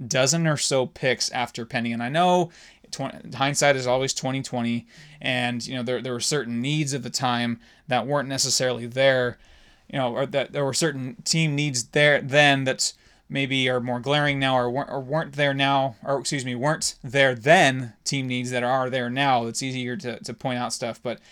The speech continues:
just listing some players that, that were available that were picked a few picks later after Penny. Terrell Edmunds, a solid starting safety for the Pittsburgh Steelers.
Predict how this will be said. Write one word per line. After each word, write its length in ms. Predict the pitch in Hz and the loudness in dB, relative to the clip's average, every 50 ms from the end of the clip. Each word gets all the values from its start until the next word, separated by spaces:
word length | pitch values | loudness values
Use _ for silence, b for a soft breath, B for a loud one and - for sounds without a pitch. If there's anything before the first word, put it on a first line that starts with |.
| B B B | B B B
just 240 | B 220 233 - - | B 0 0 0 2
listing 340 | 190 196 175 - - 165 143 | 2 0 0 0 0 0 0
some 200 | - 147 135 127 | 0 -2 -2 -4
players 520 | - - 139 131 127 123 117 113 113 110 | -4 -2 0 2 2 2 0 -2 -4 -4
that, 340 | 131 123 - 110 123 113 104 | -4 -4 -4 -6 -8 -10 -6
that 300 | 127 120 104 - - - - _ | -6 -6 -4 -4 -6 -8 -10 _
were 320 | - 135 123 139 151 151 139 | -10 -4 -2 0 2 2 2
available 480 | 127 117 127 123 123 123 117 117 120 | 2 2 2 2 2 2 0 0 -2
that 140 | 117 120 98 | -2 -4 -4
were 100 | 110 113 | -6 -8
picked 320 | - - 123 120 - - - _ _ | -6 -4 -4 -4 -4 -6 -20 _ _
a 100 | - 127 | -12 -12
few 220 | - - 143 127 120 | -10 -8 -8 -8 -6
picks 320 | - - 120 - - - | -4 -4 -4 -4 -4 -4
later 200 | 117 117 117 113 | -4 -4 -4 -4
after 220 | 113 113 - - | -6 -6 -8 -10
Penny. 320 | 117 - - 120 120 117 - b b b b b b | -12 -8 -6 -6 -6 -6 -8 b b b b b b
Terrell 280 | - 156 156 165 147 | 2 4 6 6 6
Edmunds, 500 | 135 147 151 165 170 180 185 - - - _ b b b b | 4 2 2 0 -2 -2 -2 -2 -4 -6 _ b b b b
a 100 | b 123 | b -2
solid 420 | - - 131 117 127 139 147 143 | 0 2 2 2 2 2 2 0
starting 340 | - - 147 143 139 135 139 | 0 0 2 2 2 2 0
safety 400 | 131 - 135 131 131 - 139 131 | -2 -2 -2 -2 -4 -4 -8 -10
for 140 | 120 - 131 | -8 -6 -8
the 100 | 123 120 | -8 -6
Pittsburgh 380 | - 139 120 - - 131 123 | -6 -8 -8 -6 -6 -6 -6
Steelers. 500 | 117 - - 117 113 117 117 123 127 - | -6 -4 -4 -4 -4 -4 -6 -8 -8 -10